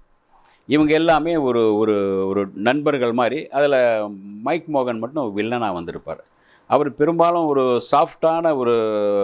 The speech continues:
மனிதரா இருப்பாரு. அவருடைய பெரும்பாலும் படங்கள், பெரும்பாலும் மைக் மோகன் நடிச்ச படங்கள்லாம் ஒரு காதல் கதைகள், ஒரு பாடகர் அப்படி தான் வருவார் பெரும்பாலும். அவர் ரொம்ப மென்மையான காதலரா, மென்மையான மனிதரா வருவாரு. அந்த மைக்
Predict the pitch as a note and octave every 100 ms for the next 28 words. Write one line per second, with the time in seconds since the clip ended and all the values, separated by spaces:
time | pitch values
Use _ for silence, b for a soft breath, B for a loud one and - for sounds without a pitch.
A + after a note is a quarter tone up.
0 | G2 A2+ C3 B2+ A#2+ A2 G2+ G#2 G#2 G#2
1 | G2 G2 G2 F#2+ G#2+ A#2 A#2+ A#2 F#2+ G#2
2 | A2 A2 G#2 G2+ G#2 G#2 G#2 F#2 A#2 _
3 | b b - F#2+ A#2+ B2 A#2+ A#2 G#2+ A2+
4 | A2+ A2 A2 C3+ D#3+ C#3 - C#3+ D#3+ D3
5 | C3 B2+ B2+ E3+ - _ _ _ - C#3
6 | C3 C#3+ D3 C#3+ B2+ A#2 - A2+ B2 C3+
7 | C3+ A#2 A2+ A2 G2 A2 A2+ G#2 B2 E3
8 | - B2+ B2 A#2+ B2+ A#2 A#2 B2+ C3 C3+
9 | D3 E3 - _ A#2+ A#2 A#2 A#2 C#3+ B2
10 | A#2 A#2+ B2+ C3 C#3 A2+ A2+ A2+ A2 G2+
11 | G2 F#2+ A2 D#3+ - b b b A2 B2+
12 | A#2+ C3 D#3+